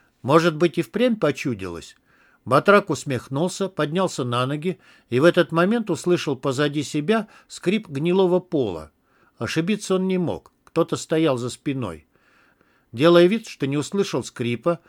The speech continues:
анархист потянулся к винтовке, и в этот момент две крепкие конечности схватили его за плечи. Батрак попытался выпутаться из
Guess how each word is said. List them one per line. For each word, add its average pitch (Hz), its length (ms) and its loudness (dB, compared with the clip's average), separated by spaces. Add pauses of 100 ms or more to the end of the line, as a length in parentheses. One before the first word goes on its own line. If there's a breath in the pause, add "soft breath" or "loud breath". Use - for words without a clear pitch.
(220 soft breath)
анархист 147 540 -2
потянулся 170 560 0
к - 100 -12
винтовке, 165 680 -2 (500 soft breath)
и 135 120 2
в 160 60 8
этот 196 260 4
момент 147 520 0
две 131 160 0
крепкие 160 440 0
конечности 151 760 -2
схватили 151 520 -4
его 156 200 2
за 151 140 0
плечи. 123 560 -4 (520 soft breath)
Батрак 190 440 4
попытался 165 640 2
выпутаться 160 640 -2
из 180 120 0